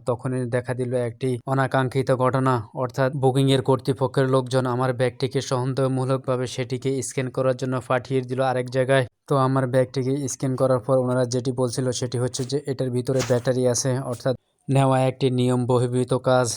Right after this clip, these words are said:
সেই হিসেবে ওনারা এই ব্যাগটিকে খুলে চেক করতে লাগলো কোনো কোথাও কোনো প্রকার ব্যাটারি আছে কিনা। তো খোলার পরে যে কর্তৃপক্ষের লোক খুঁজে পেল সেটি হচ্ছে যে সোলারের ব্যাটারি, অর্থাৎ সোলারের সাথে অ্যাডজাস্টেবল ব্যাটারিগুলোর জন্য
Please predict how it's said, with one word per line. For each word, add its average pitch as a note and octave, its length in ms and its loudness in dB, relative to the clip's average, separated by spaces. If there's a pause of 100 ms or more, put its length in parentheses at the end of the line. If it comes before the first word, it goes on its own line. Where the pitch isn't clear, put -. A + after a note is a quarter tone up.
সেই C#3 200 0
হিসেবে B2+ 400 0
ওনারা C3+ 340 -2
এই D3 180 -2
ব্যাগটিকে B2+ 460 -4
খুলে B2+ 320 -2
চেক B2 260 -2
করতে B2+ 280 -4
লাগলো B2 260 0
কোনো B2 340 -2
কোথাও A#2+ 240 -2
কোনো B2+ 200 -6
প্রকার B2 260 -6
ব্যাটারি B2 340 -2
আছে B2 220 -2
কিনা। B2+ 200 -2
তো B2 180 0
খোলার C3 320 -2
পরে C3+ 220 -2
যে B2+ 220 -4
কর্তৃপক্ষের C#3 580 0
লোক B2+ 200 2
খুঁজে C3 260 0
পেল B2+ 240 2
সেটি B2 300 -2
হচ্ছে B2 260 -2
যে B2 140 -2
সোলারের B2 500 2
ব্যাটারি, B2+ 380 0
অর্থাৎ B2+ 380 -2
সোলারের B2 420 0
সাথে B2+ 260 -6
অ্যাডজাস্টেবল B2 680 0
ব্যাটারিগুলোর B2+ 840 -4
জন্য B2+ 200 -2